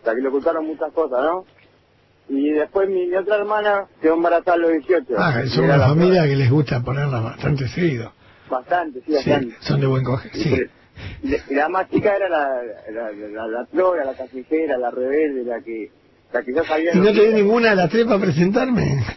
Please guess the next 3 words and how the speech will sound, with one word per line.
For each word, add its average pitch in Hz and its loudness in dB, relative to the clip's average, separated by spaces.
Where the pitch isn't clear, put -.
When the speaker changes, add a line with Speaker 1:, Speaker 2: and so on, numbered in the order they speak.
Speaker 1:
Sí. 349 2
Speaker 2:
<laughs> 453 4
Bueno, 156 4